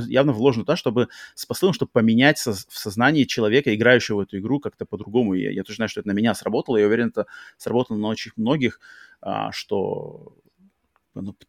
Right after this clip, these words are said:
п-, ты хочет-, Кодзима наталкивает на тебя задуматься о вещах-то намного более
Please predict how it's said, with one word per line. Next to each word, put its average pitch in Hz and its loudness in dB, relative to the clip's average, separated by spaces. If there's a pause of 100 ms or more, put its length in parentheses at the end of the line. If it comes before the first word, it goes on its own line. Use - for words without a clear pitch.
п-, - -10
ты 120 -8
хочет-, - -4
Кодзима 156 0
наталкивает 139 2
на 104 -6
тебя 135 0
задуматься 117 0
о 95 -6
вещах-то 110 -2
намного 98 0
более 104 6